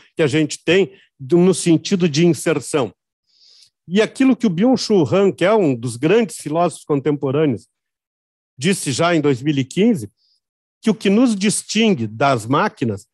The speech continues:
é a capacidade de hesitar. E aquilo que era visto como um defeito passou a ser uma virtude, né? Que a hesitação é fantástica, se vocês forem pensar.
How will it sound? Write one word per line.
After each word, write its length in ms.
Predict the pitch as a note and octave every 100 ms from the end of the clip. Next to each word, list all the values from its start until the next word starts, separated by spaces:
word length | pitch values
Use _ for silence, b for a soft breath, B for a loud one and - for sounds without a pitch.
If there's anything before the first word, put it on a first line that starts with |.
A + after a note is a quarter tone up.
| _
é 80 | E3
a 80 | F3
capacidade 720 | - D#3+ F3 - C#3+ D#3 C#3
de 100 | C3+ D3
hesitar. 440 | C#3+ C3+ C3 A2 _ _ _ _ b b -
E 80 | D#3
aquilo 340 | C#3+ - C4+
que 120 | A#3+
era 160 | A3+ F3
visto 280 | C#3 F#3 -
como 220 | E3+ D#3
um 80 | D#3
defeito 480 | C#3 - E3+ F3 -
passou 320 | E3 - F3+
a 60 |
ser 100 | D#3
uma 160 | E3+ D#3
virtude, 480 | E3+ E3+ G#3+ F#3 G#2+
né? 160 | G2+ A2+ _ _ _ _ _ _ _ _ _ _ B B
Que 120 | - D3
a 60 |
hesitação 720 | F#3+ B3 F#3+ - C3+ - F#3 A#3+
é 40 |
fantástica, 680 | - D4+ D4 A3+ A#3+ - A2+
se 80 | -
vocês 260 | G#2+ A2+
forem 220 | A#2 G#2+
pensar. 340 | G2 G#2 A2